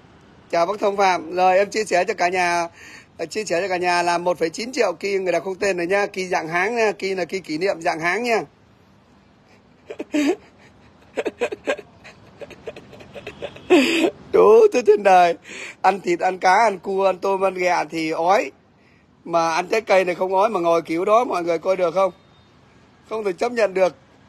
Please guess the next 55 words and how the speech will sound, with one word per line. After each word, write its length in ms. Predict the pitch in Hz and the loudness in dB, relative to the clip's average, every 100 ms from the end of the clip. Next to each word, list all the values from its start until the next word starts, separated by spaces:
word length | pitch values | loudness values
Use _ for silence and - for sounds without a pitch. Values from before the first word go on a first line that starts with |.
| - | -6
Còn 140 | 170 | -6
cái 100 | 190 | -2
bà 220 | 190 165 | 0 2
người 140 | 170 170 | 2 0
đẹp 140 | 165 | -2
không 120 | 208 185 | -4 -4
tên 220 | 202 190 | -2 -2
này 100 | 175 | -2
này. 200 | 170 170 _ - - - - _ - | -2 -4 _ -20 -20 -20 -20 _ -6
Bà 200 | 160 165 | -2 2
này 140 | 170 170 | 2 2
là 60 | |
có 180 | 165 220 | 2 0
tên 220 | 226 202 | 2 2
nha, 140 | 202 190 | 2 4
bà 160 | 170 | 2
này 120 | 170 | 2
tên 180 | 165 196 | 0 0
Thơm 240 | 196 202 208 | 4 2 2
nha. 220 | 208 190 - - 339 _ _ _ - - - | 2 2 -2 -14 -14 _ _ _ -20 -20 -16
<laughs> 720 | - 587 285 - 320 247 - | -4 -2 -2 -8 -10 -12 -8
Còn 120 | 165 | -6
cái 100 | 175 | -2
bà 220 | 202 170 170 | 2 4 2
này 100 | 170 | -2
không 140 | 185 | -4
có 80 | 208 | -2
tên 240 | 214 208 | 0 2
nè. 200 | 190 175 175 _ _ _ _ _ _ _ _ _ _ _ - | 2 0 -2 _ _ _ _ _ _ _ _ _ _ _ -10
Bà 260 | 160 165 | 0 0
này 100 | 170 | 2
không 160 | 170 196 | 0 -2
có 60 | 220 | 0
tên 260 | 220 202 | 2 4
nha 100 | 202 | 4
anh 100 | 202 | 4
em. 240 | 208 185 143 - - - - | 4 2 -4 -16 -20 -20 -10
Rồi, 360 | 151 170 170 151 | 2 4 4 4
chia 220 | 214 208 | 2 2
sẻ, 300 | 180 170 190 - - - | 4 2 2 -4 -14 2
chia 180 | 208 | 2
sẻ 180 | 196 165 | 4 0
cho 120 | 175 | 0
anh 100 | 202 | 0
em 240 | 208 196 196 | 0 0 -4
cái, 260 | 208 196 196 | -6 -4 -2
cái, 300 | 190 190 190 - - - - | -2 -2 -6 -12 -20 -18 -8
cái 100 | 208 | 2
bà 200 | 180 170 | 4 4
người 140 | 170 | 2
đẹp 120 | 170 | -2
không 140 | 202 190 | -4 -4
tên 200 | 196 190 | -2 -2
này 140 | 175 | -2
nhá. 280 | 190 220 | 0 0